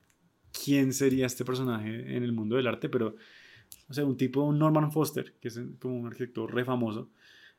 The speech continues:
el man hace un Instagram y no tiene necesidad de interactuar con las personas porque ya,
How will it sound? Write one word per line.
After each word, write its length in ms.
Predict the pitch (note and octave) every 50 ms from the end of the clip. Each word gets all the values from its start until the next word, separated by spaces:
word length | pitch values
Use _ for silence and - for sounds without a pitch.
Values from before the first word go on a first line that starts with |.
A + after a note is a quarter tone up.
| _ _ -
el 160 | - C#3+ C#3+
man 240 | D3 C#3+ C#3+ D3 E3
hace 260 | D#3+ D#3+ D3+ D#3 F3
un 60 | F3+
Instagram 600 | F3+ E3+ F3+ - F#3+ D#3+ D3 C#3+ D3+ E3+ G3 F#3 F#3
y 640 | E3 D3+ C3+ C3 B2+ B2+ B2 A#2+ A#2 A#2+ - - - _ -
no 380 | G3 F3+ F3 D#3 D#3+ E3+ E3+ E3
tiene 200 | F3+ F#3 F#3+ F#3+
necesidad 440 | F#3 G3 G3 F3 F3 D#3+ C3+ B2
de 80 | B2 B2+
interactuar 460 | C3+ C#3 C#3+ D3 E3 D#3+ D#3+ B2+ A2+
con 100 | B2+ B2+
las 80 | C3+ C3
personas 240 | C#3 C3 B2 A2 G#2+
porque 200 | - - C#3+ B2+
ya, 300 | A#2+ A2+ A2 - -